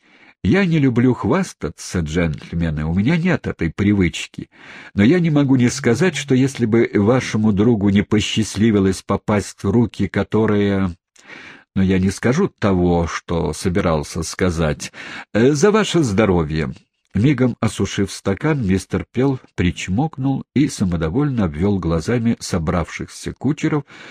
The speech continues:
которые, очевидно, относились к нему как к некоему божеству. "Позвольте-ка", — сказал юридический авторитет, —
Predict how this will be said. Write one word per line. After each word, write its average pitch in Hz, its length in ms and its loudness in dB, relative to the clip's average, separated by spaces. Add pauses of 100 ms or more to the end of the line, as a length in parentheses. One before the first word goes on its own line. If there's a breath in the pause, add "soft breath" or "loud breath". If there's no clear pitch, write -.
(180 loud breath)
которые, 156 340 0
очевидно, 113 480 0
относились 92 580 -2
к - 60 -18
нему 92 300 0
как - 260 -4
к - 100 -8
некоему 107 760 0
божеству. 78 880 -6 (1200 soft breath)
"Позвольте-ка", — 98 800 2
сказал 90 520 0 (120)
юридический 92 840 0
авторитет, — 95 760 -2